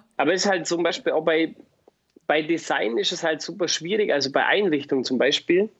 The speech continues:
äh, das ist super schwierig, sich sowas schützen zu lassen. Also du kannst,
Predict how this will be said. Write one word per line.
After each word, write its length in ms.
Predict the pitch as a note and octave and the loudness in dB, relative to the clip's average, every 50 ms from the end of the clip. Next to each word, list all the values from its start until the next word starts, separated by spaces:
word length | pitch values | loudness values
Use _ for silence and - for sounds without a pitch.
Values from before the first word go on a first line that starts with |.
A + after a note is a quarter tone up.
| _ _ _ _ - | _ _ _ _ -8
äh, 180 | - A2+ D3+ C#3 - - | -4 -4 -4 -4 -4 -2
das 160 | - D3 - - | -2 -2 0 0
ist 100 | - - | 0 0
super 180 | G3 G3 F3 | 0 0 0
schwierig, 340 | - - - F3 E3+ D#3+ D#3 | 0 0 2 2 2 2 0
sich 160 | - - D3 - | -2 -2 0 0
sowas 280 | D3+ D3 C#3+ C#3 - | 0 0 0 0 0
schützen 320 | - F3 E3+ E3+ - F3 D3 | 0 0 -2 0 -2 -2 0
zu 160 | - C#3 B2+ | 0 0 2
lassen. 380 | B2 A2+ A#2 A#2+ - - - - | 2 0 0 -2 -2 -4 -2 -2
Also 220 | B2+ B2 B2+ C3 | 0 0 0 0
du 100 | C3 C#3 | -2 -2
kannst, 460 | C3+ - D3 A#2+ A#2 - - - _ | -2 0 0 0 2 0 -2 -2 _